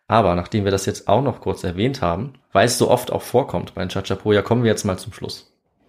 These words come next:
Ich glaube, es ist klar geworden, dass die Chachapoya eben ein so wenig erforschtes Volk sind wie kaum bisher in einer von unseren anderen Folgen. Also irgendwie auch ganz spannend, denn das Potenzial ist wirklich riesig,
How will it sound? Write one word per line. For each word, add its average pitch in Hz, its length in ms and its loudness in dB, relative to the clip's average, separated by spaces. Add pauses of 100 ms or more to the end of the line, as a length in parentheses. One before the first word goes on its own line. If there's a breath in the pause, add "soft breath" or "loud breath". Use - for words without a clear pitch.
(380 soft breath)
Ich - 80 -20
glaube, 110 160 4
es 107 80 -2
ist - 80 -8
klar 113 200 4
geworden, 117 240 2
dass 107 140 0
die 110 100 -4
Chachapoya 110 600 2
eben 104 220 -2
ein 101 180 0
so 98 280 -2
wenig 131 280 2
erforschtes - 540 2
Volk 107 260 2
sind 120 240 -2
wie 101 180 -6
kaum 135 280 2
bisher 104 400 0
in 104 260 -4 (240 soft breath)
einer 101 260 4
von 101 120 -4
unseren 98 200 -2
anderen 101 260 2
Folgen. 107 400 -2 (340)
Also 98 200 -4
irgendwie 98 200 -2
auch 87 120 -4
ganz 95 180 -4
spannend, 110 420 0
denn 98 160 0
das - 160 -4
Potenzial 98 480 2
ist 104 120 0
wirklich 101 260 0
riesig, 101 560 -2